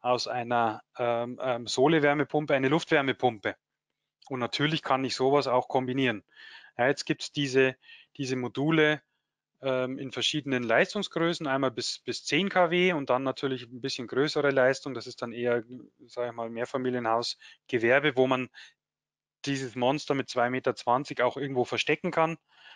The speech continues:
ähm, auf einem Flachdach oder irgend sowas, ähm, wo es auch schalltechnisch nicht ganz so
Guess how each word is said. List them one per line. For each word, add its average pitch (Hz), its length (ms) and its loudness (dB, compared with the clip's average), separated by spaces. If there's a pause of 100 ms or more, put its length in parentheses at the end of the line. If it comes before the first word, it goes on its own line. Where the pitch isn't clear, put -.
(180)
ähm, 143 220 2
auf 127 200 0
einem 143 160 -4
Flachdach 147 480 2
oder 143 180 4
irgend 147 160 2
sowas, 139 400 2 (400)
ähm, 131 400 0
wo 123 120 4
es 123 100 -2
auch 117 140 -2
schalltechnisch 143 640 2
nicht 139 180 -8
ganz 135 260 0
so 135 300 2